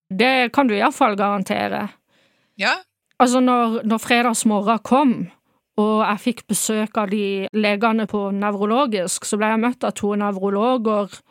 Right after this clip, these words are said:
Speaker 1: som ikke var blant de som har fulgt meg opp tidligere. Jeg håpte jo kanskje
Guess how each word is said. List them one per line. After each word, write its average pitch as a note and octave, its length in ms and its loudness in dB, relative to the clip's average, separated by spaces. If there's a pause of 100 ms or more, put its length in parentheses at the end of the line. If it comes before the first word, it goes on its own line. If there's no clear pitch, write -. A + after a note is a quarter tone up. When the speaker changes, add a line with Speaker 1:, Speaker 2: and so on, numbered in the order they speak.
(120)
Speaker 1:
som A#3 180 2
ikke A#3 460 0
var G#3+ 400 2 (400)
blant G#3 400 0
de G3+ 140 -2
som G3+ 220 0
har G#3 120 0
fulgt G3+ 300 -2
meg G#3 180 0
opp - 160 -16
tidligere. A#3 720 0 (300)
Jeg A#3+ 100 2
håpte A3+ 640 -2
jo G#3+ 100 2
kanskje G#3+ 760 -2